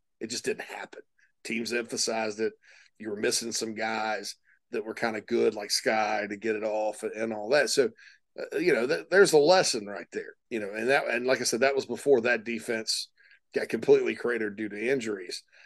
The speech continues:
Um, you know, that's number one. Number two, defensive coordinators. Um, I have seen through the years, and I, I kinda just started thinking about this, there are a lot of very good defensive coordinators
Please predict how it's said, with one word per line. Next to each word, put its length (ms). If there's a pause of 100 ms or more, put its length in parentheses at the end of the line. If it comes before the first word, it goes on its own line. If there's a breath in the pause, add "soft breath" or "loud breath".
(260 soft breath)
Um, 540 (460)
you 80
know, 60
that's 200
number 220
one. 200
Number 180
two, 200
defensive 500
coordinators. 720
Um, 540 (1160)
I 180
have 180
seen 460
through 160
the 80
years, 260
and 120
I, 120
I 20
kinda 260
just 160
started 260
thinking 300
about 280
this, 220
there 200
are 60
a 60
lot 220
of 260
very 380
good 300
defensive 500
coordinators 680